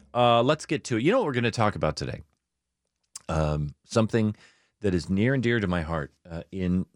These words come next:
terms of helping people, and that is, uh, room additions.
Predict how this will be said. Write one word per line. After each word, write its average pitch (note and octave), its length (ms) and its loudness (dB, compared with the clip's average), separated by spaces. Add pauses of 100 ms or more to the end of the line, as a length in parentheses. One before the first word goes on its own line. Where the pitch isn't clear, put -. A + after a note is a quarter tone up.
terms F#2 420 0
of E2 380 -6 (340)
helping - 1000 -6
people, C2 540 -12 (600)
and F#2 200 -2
that G#2+ 180 2
is, E2+ 440 -2 (600)
uh, D#2+ 140 -4
room F2+ 280 0
additions. - 680 -8